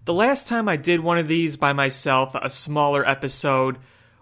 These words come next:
was to rant about the bullpen. Well, this episode is also about the bullpen,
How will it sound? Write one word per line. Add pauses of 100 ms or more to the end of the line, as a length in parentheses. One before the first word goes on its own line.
was
to
rant
about
the
bullpen.
Well,
this
episode
is (100)
also
about
the
bullpen,